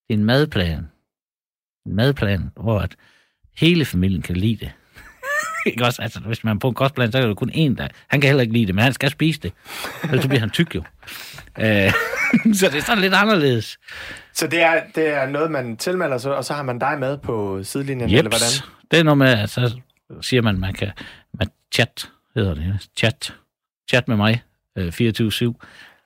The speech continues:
Speaker 1: Jeg sidder der ikke lige hele tiden, men jeg er der s-, ind og kigge en tre-fire gange om dagen, ikke også? Øh, og for at snakke med personerne, hvis de har nogle spørgsmål.
Speaker 2: Mega fedt. Det er jo noget, en drejning, dit liv har taget sig
Speaker 1: Ja.
Speaker 2: her de seneste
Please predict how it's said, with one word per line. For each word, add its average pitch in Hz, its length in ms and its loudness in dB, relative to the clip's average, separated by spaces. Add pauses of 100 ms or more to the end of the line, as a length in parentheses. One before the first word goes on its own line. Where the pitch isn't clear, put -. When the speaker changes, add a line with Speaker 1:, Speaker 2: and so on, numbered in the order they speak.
Speaker 1:
Jeg 95 220 -4
sidder 117 240 2
der 85 60 2
ikke 95 140 0
lige 107 120 4
hele 120 180 4
tiden, 120 220 4
men 113 160 2
jeg 113 140 2 (160)
er 139 40 4
der 139 100 4
s-, - 180 -8 (180)
ind 143 220 -2
og 131 80 2
kigge 127 380 0
en 101 160 -2
tre-fire 139 320 0
gange 131 160 2
om 123 80 0
dagen, 131 200 4
ikke 113 120 2
også? - 220 -2
Øh, 110 180 -2 (720)
og 117 100 -4
for 110 320 0 (100)
at 110 60 -6
snakke - 280 -2
med 101 160 0 (120)
personerne, 107 520 2 (720)
hvis 110 120 -2
de 120 100 0
har 117 80 4
nogle 113 80 2
spørgsmål. 135 340 0 (920)
Speaker 2:
Mega 127 240 -2
fedt. - 340 -6
Det 139 100 -2
er 139 40 2
jo 131 60 2
noget, 151 160 0
en 208 60 -2
drejning, 147 360 -2
dit 127 140 -4
liv 147 140 0
har 120 60 -4
taget 143 340 -4
sig 117 120 0
Speaker 1:
Ja. 120 100 6
Speaker 2:
her 110 140 0
de 104 200 -8
seneste 131 400 -6